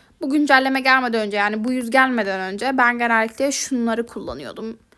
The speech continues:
Ee, görüyorsun zaten böyle bir sürü yüzler var. Bunları da seviyorum ben. Şimdi o zaman kendinize yüz seçtiniz.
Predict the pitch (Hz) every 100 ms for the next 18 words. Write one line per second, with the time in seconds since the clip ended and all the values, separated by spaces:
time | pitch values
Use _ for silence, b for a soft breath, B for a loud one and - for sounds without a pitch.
0 | b b b b b _ _ _ - 220
1 | 214 214 - - 202 - - - - 214
2 | 214 220 233 226 226 262 - - 220 269
3 | 277 269 233 254 226 240 208 202 220 294
4 | B B B _ - 302 277 208 208 226
5 | 202 208 214 220 247 302 427 - b -
6 | - 427 349 339 339 294 277 381 349 277
7 | 269 339 277 320 339 - 349 - - 214
8 | - - -